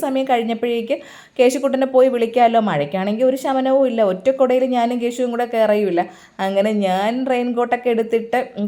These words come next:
കേശുക്കുട്ടനായിട്ട് ഒരു കുടയും ഒക്കെ എടുത്തിട്ട് അപ്പുറത്ത് പോയതാണേ വിളിക്കാനായിട്ട്. മഴ കണ്ടില്ലേ, എൻ്റെ ദൈവമേ, നല്ല,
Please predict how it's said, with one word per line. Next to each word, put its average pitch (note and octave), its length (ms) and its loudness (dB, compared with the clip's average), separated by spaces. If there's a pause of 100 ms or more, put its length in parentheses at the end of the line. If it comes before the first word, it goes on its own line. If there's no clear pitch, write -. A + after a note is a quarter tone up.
കേശുക്കുട്ടനായിട്ട് A#3 760 -2
ഒരു A#3 160 -2
കുടയും A3 340 2
ഒക്കെ A#3 160 -2
എടുത്തിട്ട് G#3+ 340 -2
അപ്പുറത്ത് G#3 400 -2
പോയതാണേ G3 540 -2
വിളിക്കാനായിട്ട്. G3 680 -4
മഴ - 120 -4 (140)
കണ്ടില്ലേ, B3+ 420 -2 (100)
എൻ്റെ F3+ 180 -12 (120)
ദൈവമേ, B3 400 -8 (760)
നല്ല, A#3 420 2